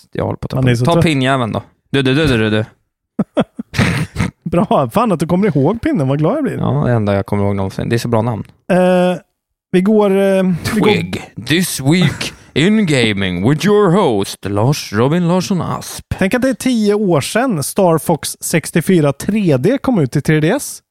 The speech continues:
Speaker 2: Det är ändå tio år sedan idag.
Speaker 1: Ingen relation till det. Jag hade det på
Speaker 2: Tjugohundraelva.
Speaker 1: GameCube, vill jag minnas rätt, som rätt bra.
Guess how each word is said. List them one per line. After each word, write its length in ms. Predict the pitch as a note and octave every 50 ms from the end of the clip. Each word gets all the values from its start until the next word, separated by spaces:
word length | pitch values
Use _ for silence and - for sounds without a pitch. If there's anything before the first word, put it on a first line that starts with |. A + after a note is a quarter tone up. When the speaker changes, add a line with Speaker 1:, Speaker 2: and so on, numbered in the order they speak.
| _ _ _
Speaker 2:
Det 60 | -
är 40 | G3
ändå 140 | D#4 D#4 - _ _ - -
tio 380 | - C#4+ A#3+ G3 D#3+ D#3 F#3 G3
år 220 | F#3 F3+ C#3+ C#3
sedan 360 | - - - E3 - - - G#2+ _ _ _ -
idag. 260 | F#3+ D#3+ A#2 A2 - _ _ _ _ -
Speaker 1:
Ingen 140 | A2+ A2 G#2 F#2
relation 280 | G2 G#2+ - C3 A#2+
till 100 | - A#2
det. 60 | G2
Jag 80 | - D3+
hade 160 | F#3+ - B3+
det 60 | A#3
på 60 | A#3 A3
Speaker 2:
Tjugohundraelva. 300 | - - - - D#3+ G#3
Speaker 1:
GameCube, 380 | G#3 G#3+ - - B2+ A2 A2 A#2
vill 80 | D3+
jag 80 | D3+ C3+
minnas 200 | C3 B2 A2 -
rätt, 220 | G#2+ A2+ - _
som 220 | - - - B2+ B2
rätt 180 | A2 - -
bra. 240 | - D#3 - -